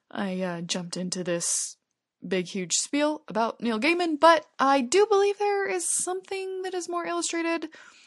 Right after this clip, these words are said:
The Graveyard Book. I'll have to look that up and link it for you in show notes slash description. Yeah, so that is the first book I would recommend because I'm really loving it,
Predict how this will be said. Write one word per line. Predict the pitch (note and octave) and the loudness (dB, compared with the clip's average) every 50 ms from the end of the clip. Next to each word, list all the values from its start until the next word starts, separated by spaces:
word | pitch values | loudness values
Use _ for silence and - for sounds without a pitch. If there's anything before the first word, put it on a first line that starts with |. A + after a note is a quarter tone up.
| _ _ | _ _
The | - C#4+ | -8 -2
Graveyard | D4+ D#4 D#4 D4+ D#4 D4+ D4 | 0 0 2 2 2 2 2
Book. | C#4 D4+ D4+ D4 D4 - | 4 4 4 4 4 4
I'll | - C4+ | 4 4
have | B3 B3 | 4 4
to | F#3+ | 2
look | F3+ F#3 F3+ | -2 -2 -2
that | - F3+ F3 | -2 -2 -2
up | F3+ F3+ F3+ | -2 -2 -2
and | F3+ F#3+ | -2 -4
link | F#3+ F3+ F3+ | -4 -4 -6
it | F3+ - | -6 -6
for | - - F#3 F#3 | -4 -2 -2 0
you | F3+ F3+ F3+ F3+ | 0 -2 -2 -2
in | - F3+ F3+ | -4 -4 -4
show | F3+ - - - F#3+ F#3+ | -4 -2 -2 -2 -2 -2
notes | F#3 F3+ F3+ - - | -2 -4 -4 -4 -4
slash | - F#3 F3+ F3+ - | -4 -4 -4 -4 -6
description. | - F#3+ F3+ - - F#3 - - F#3 G3 F#3+ - _ _ _ _ _ _ _ _ _ _ _ _ _ _ _ - | -6 -6 -6 -4 -6 -6 -4 -4 -4 -4 -4 -6 _ _ _ _ _ _ _ _ _ _ _ _ _ _ _ 0
Yeah, | G#4+ G4+ B3 G#3 | 2 2 4 2
so | - - D4+ D#4 | 2 0 0 2
that | D4+ F#4 G4+ G#4 - | 4 4 4 4 2
is | F#4+ F4+ - | 0 -2 -2
the | - E4 | -4 -6
first | D#4+ - D#4 D4+ - | -4 -2 -2 -2 -2
book | - C#4+ B3 | -4 0 2
I | B3+ B3 | 2 2
would | A3+ A#3 | 2 4
recommend | A3 A3+ A3 - A#3+ G#3+ A3 G#3+ G#3+ G#3 G3+ | 2 2 2 2 0 0 0 0 -2 -2 -4
because | G#3+ G#3 A3 G#3 F#3+ - - | -4 -2 -2 -2 0 2 4
I'm | G3 G#3 A#3 B3 | 4 4 6 4
really | C#4 C#4+ D4 D4 | 2 2 2 4
loving | C#4+ C#4+ C#4+ C#4 D4 D4 | 4 4 4 4 4 4
it, | D4+ D4 C#4+ - | 4 2 2 0